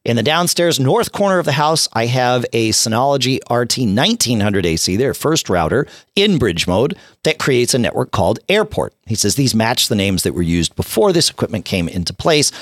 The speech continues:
so my wife and daughter didn't have to change anything on their devices. Smart." He says, "This has good coverage for our home offices and basically the rest of the house. Uh,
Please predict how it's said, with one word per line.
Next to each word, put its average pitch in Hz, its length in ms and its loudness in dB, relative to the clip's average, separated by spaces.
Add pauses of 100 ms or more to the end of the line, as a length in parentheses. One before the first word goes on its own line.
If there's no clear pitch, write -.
(140)
so - 100 0
my 104 140 2
wife 76 300 0
and 80 100 0
daughter 73 240 0
didn't 76 220 -4
have 82 160 -2
to - 100 -6
change 78 320 0
anything 71 320 -6
on 69 100 -12
their 67 100 -10
devices. 110 600 -2
Smart." - 320 0 (160)
He - 360 -14
says, - 180 0
"This 185 180 2
has 185 160 2
good 156 180 -2
coverage 139 360 0
for 101 180 0
our 92 80 0
home 92 380 -2
offices 160 640 0
and 120 140 0
basically 101 380 0
the 80 100 -2
rest 76 260 -2
of - 40 -12
the 80 60 -2
house. 85 440 -2 (360)
Uh, 73 360 -6